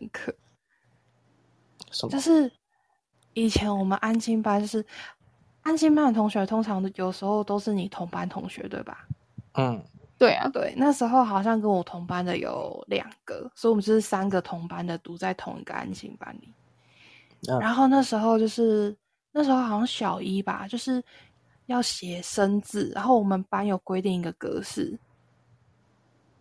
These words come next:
Speaker 2: 什么？
Speaker 1: 然后就是我有点忘记格式了，反正我只记得说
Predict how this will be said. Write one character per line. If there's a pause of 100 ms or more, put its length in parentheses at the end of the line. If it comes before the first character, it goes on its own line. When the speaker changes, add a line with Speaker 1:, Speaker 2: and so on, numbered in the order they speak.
(640)
Speaker 2:
什
么？
Speaker 1:
然
后
就
是 (640)
我
有
点
忘
记
格
式
了，
反
正
我
只
记
得
说